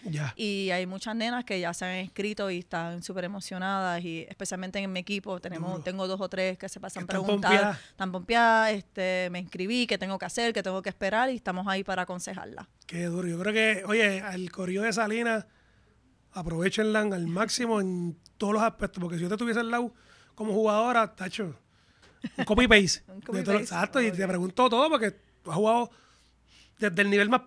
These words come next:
Speaker 1: pequeño hasta el nivel más grande, y eso vamos a hablar aquí poquito a poco.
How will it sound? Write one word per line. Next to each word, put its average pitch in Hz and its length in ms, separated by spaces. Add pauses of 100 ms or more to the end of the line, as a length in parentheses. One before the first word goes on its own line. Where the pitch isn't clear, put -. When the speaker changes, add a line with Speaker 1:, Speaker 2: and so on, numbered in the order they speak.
(680)
Speaker 1:
pequeño 247 380
hasta - 180
el 202 60
nivel 196 180
más 220 140
grande, 247 320
y 208 80
eso 196 160
vamos 220 160
a - 20
hablar 220 180
aquí 214 300 (360)
poquito 226 340
a 226 80
poco. 233 440